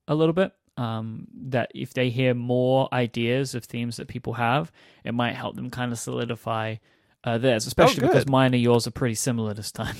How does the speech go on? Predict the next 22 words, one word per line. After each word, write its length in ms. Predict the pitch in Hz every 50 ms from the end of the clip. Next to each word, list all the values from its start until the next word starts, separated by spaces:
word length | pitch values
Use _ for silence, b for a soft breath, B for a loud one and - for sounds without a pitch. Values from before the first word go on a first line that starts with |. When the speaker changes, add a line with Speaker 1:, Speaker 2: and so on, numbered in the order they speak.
| 87 - - -
Speaker 1:
<laughs> 260 | - - - - -
Speaker 2:
I 60 | 120 135
wa-, 120 | 156 -
I 100 | - 151 160
wanna, 240 | 160 185 190 170 - -
I 100 | 117 147
wanna 220 | 165 175 170 151 135
hear 200 | 131 143 170 160
people's 420 | - 127 107 - 73 71 - -
themes. 260 | - 65 - - - -
Speaker 1:
All 80 | 135
Speaker 2:
Like, 200 | 139 123 107 -
Speaker 1:
right. 20 | 101
Speaker 2:
I 40 |
really, 460 | 110 117 120 113 110 107 101 98 90 -
I 60 | 98
really 240 | 104 117 113 110 104
wanna 180 | 95 85 90
hear 140 | 101 95 76
it. 140 | 64 - - -
Tell 140 | 117 113
me. 180 | 104 78 62 -